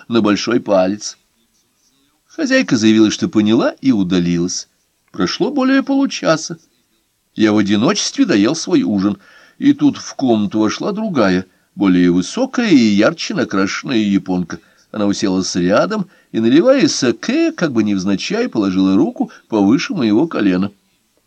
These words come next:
Я поднял глаза и обомлел. Рядом со мной был мужчина в завитом парике и с подведёнными глазами.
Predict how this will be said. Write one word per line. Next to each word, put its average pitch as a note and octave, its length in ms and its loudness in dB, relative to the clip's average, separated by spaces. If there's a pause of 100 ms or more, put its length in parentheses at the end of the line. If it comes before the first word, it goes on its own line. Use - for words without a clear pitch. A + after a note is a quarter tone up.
(520)
Я - 180 0
поднял G2 460 0
глаза G#2 360 0
и G#2+ 120 2
обомлел. F2+ 500 0 (500)
Рядом A2+ 520 0
со A2 180 -6
мной A#2 300 0
был C#3 280 2
мужчина A2 880 -2
в F#2 80 -10
завитом G#2 500 0
парике F#2 580 0 (240)
и G#2 80 -4
с - 80 -8
подведёнными G#2 640 -2
глазами. F2+ 440 -2